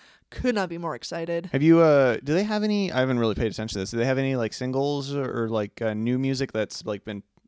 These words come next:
Speaker 2: like, pre-released for this album? Do you know, Shannon?
Speaker 1: I think there is one song, yeah.
Speaker 2: Oh.
Speaker 1: Uh,
Speaker 2: Ooh,
Speaker 1: yeah.
Speaker 2: I put you on the spot.
Speaker 1: Yep.
Speaker 2: All right. Well, we'll
Speaker 1: I got
Speaker 2: figure that
Speaker 1: nothing
Speaker 2: out. That's
Speaker 1: for
Speaker 2: okay.
Speaker 1: you.
Speaker 2: Whatever.
Speaker 1: Um, Beachos, Seven, and Jerry Garcia, Before the Dead.
Speaker 2: Oh, new Jerry Garcia.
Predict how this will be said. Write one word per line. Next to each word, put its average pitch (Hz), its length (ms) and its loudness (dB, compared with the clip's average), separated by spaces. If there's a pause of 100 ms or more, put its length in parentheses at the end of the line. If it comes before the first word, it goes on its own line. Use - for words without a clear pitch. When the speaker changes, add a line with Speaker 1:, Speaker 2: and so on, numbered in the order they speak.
(100)
Speaker 2:
like, 107 140 -14
pre-released 160 480 -2
for 180 100 -8
this 175 160 -8
album? 185 240 -4
Do 160 80 -6
you 156 40 -4
know, 165 100 -8
Shannon? 202 320 -10
Speaker 1:
I 269 100 -10
think 285 200 -10
there 330 120 0
is 311 140 -2
one 330 120 -6
song, 311 360 -4
yeah. 240 320 -4 (420)
Speaker 2:
Oh. 220 100 -6
Speaker 1:
Uh, 214 920 -2 (1120)
Speaker 2:
Ooh, 113 40 -6
Speaker 1:
yeah. 117 120 0
Speaker 2:
I 113 40 -2
put 110 160 -2
you 123 40 -6
on 117 60 -6
the 117 80 -8
spot. 92 340 -6
Speaker 1:
Yep. 220 320 -2
Speaker 2:
All 131 80 0
right. 110 180 0
Well, 254 200 0
we'll 240 100 0
Speaker 1:
I 220 60 0
got 247 80 0
Speaker 2:
figure 247 140 2
that 262 40 6
Speaker 1:
nothing 202 140 -4
Speaker 2:
out. 254 60 -8
That's 247 120 0
Speaker 1:
for 240 60 4
Speaker 2:
okay. 160 100 4
Speaker 1:
you. 165 140 -4 (100)
Speaker 2:
Whatever. 131 340 -4 (140)
Speaker 1:
Um, 208 500 -4 (320)
Beachos, 247 560 -6 (320)
Seven, 226 560 -6 (140)
and 196 160 -10
Jerry 202 200 -6
Garcia, 240 580 -6 (120)
Before 220 560 -6
the 220 220 -8
Dead. 185 400 -8
Speaker 2:
Oh, 127 480 2
new 165 220 -2
Jerry 139 340 -2
Garcia. 120 960 -6